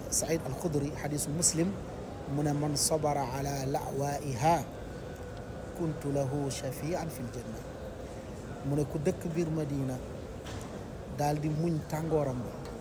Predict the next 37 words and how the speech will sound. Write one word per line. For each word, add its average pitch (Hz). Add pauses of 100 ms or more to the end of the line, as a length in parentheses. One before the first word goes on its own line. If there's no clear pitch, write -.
(400)
Ñépp 180
xam 180
nañ 180 (120)
Madina 170
dëkk - (140)
bu - (120)
tàng 214 (160)
la. 110 (920)
Mu 196
ne 214
képp 254 (180)
ku 214
muñ 202 (300)
tàngooram 180
ba, 131
ba 156
faatu 208
ci 202
dëkk 175
ba, 170 (580)
man 147
maay 151
ki 143
lay 139
ramm, 143 (260)
man 135
Yonent 135
bi 135
sallallahu 127
alayhi 123
wa 120
sallam. 110 (1000)
Yàlla 139
nañ 143
ci 139
Yàlla 131
boole. 120